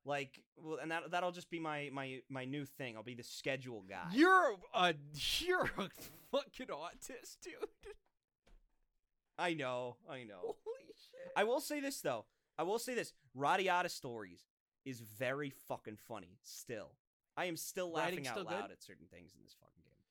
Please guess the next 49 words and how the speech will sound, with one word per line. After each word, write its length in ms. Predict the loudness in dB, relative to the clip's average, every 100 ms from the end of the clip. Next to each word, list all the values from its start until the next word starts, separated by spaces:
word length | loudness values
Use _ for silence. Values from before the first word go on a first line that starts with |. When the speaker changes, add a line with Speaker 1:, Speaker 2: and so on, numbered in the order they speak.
| _
Speaker 1:
Oh, 160 | -2 -2
the 100 | -2
writing 240 | -2 -2
is 60 | -6
still 200 | -12 -14 -16
really 300 | -16 -16 -20
funny. 140 | -20 -20 -20 _ _ -6
One, 160 | -2 0
one 160 | 2 2
of 60 |
my 120 | 2
favorite 440 | 0 0 -2 -2 -4
jokes 360 | -4 -4 -6
is 160 | -10 -10
you 80 | -6
get 180 | -4 -4
ambushed 420 | -4 -2 -2 -2
by 120 | -2
a 40 | -2
group 240 | -2 -8
of 100 | -6
goblins, 640 | -2 -2 -2 -6 -14 -18 -8
right? 240 | -4 -4
Speaker 2:
Hell 160 | -4 -8
yeah. 220 | -8 -10 -6
Speaker 1:
And 120 | -4
the 60 | 0
goblins, 760 | 6 6 6 4 0 -4 -10 -16 _ _ _
that 140 | -2 -2
you 100 | -2
think 220 | 0 2
they 100 | 4
wanna 240 | 4 2
steal 560 | 0 -4 0 2 0 -2
the, 320 | -4 0 0 0
the 80 | -4
gore, 540 | 0 2 2 -2 -10 _ _ -8
or 80 | -6
the, 140 | -6 -8 -12
the, 140 | -10 -10 -12 -16 -18 _
the 80 | -18 -18 0
ore 320 | 4 8 8 8
and 200 | 4 4
gold 500 | 6 6 6 2 -8 _ _ _ _ 0
that 160 | 2
a 40 | 2
dwarf 420 | 0 0 2 0
is 140 | -6
carrying. 380 | -6 -6 -6 -8